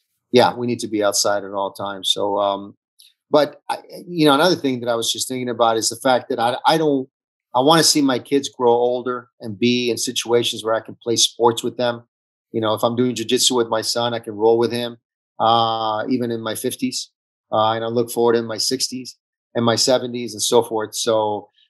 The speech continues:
uh, that's, that's, that's pretty much one of the other things why I really wanted to change my lifestyle, my, my eating habits a hundred percent, is because the last thing I want is to be in a hospital. Uh, and, and I don't,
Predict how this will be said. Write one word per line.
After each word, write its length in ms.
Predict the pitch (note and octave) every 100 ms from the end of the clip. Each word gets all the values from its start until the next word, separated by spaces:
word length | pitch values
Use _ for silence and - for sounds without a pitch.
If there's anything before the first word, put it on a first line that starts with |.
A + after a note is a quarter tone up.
| _ _
uh, 300 | A2+ A2+ A#2
that's, 500 | A#2 C#3 - - - -
that's, 240 | C3 - _ _
that's 160 | - C#3
pretty 200 | C#3 C3+
much 260 | B2+ A#2+ B2
one 160 | C3
of 80 | A#2+
the 120 | C3
other 200 | A#2 A#2+
things 280 | A#2+ B2 A2
why 240 | A2 A#2 A2
I 20 |
really 320 | A2 A#2+ A#2
wanted 280 | A2 A#2 A2
to 100 | A2+
change 720 | - A#2+ A2+ A2 G#2+ - - _ _
my 160 | A2+ A#2
lifestyle, 640 | A2+ A#2 A#2+ - A#2 A2 G#2+
my, 220 | G#2+ A2 -
my 140 | G#2+
eating 380 | A#2 C3 C3 A2+
habits 480 | G2 A#2 A#2 A2+ -
a 40 |
hundred 320 | G#2 A#2+ A#2 -
percent, 480 | - - B2 A2 - _ _ _ _
is 120 | A#2+
because 600 | A#2 C#3 D3 C#3+ C3 C3+
the 80 | C3
last 220 | D3+ F3
thing 140 | F#3 E3+
I 40 |
want 480 | D3 E3 F3 C#3+ C3+
is 140 | C3 -
to 100 | B2
be 140 | C3+
in 60 | C3
a 80 |
hospital. 500 | A#2 C3 - G#2+ G2+ - _
Uh, 640 | A#2 A2+ A2+ A2+ A#2 A#2 -
and, 180 | B2+ B2 G2+
and 200 | A#2+ A2+
I 100 | B2+
don't, 300 | C3+ C3